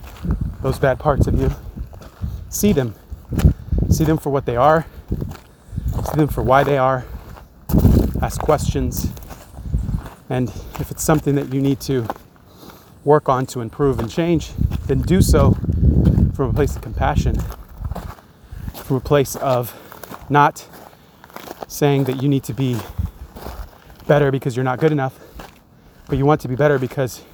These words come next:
you want to feel happier or more complete or more full or more able to accept more love or be more loving. Really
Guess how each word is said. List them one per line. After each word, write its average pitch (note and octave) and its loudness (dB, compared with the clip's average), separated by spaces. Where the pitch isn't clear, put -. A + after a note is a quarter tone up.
you C#3+ 0
want C#3+ 2
to B2+ -6
feel B2+ -4
happier B2+ -2
or B2+ 0
more B2+ 0
complete C#3+ -4
or C3+ -4
more C3 -2
full C#3 0
or C#3+ -2
more C3 0
able C#3+ 2
to C#3 -6
accept - -2
more C#3 2
love B2 0
or B2 -2
be C3+ -4
more B2+ 0
loving. A#2 0
Really D#3+ 6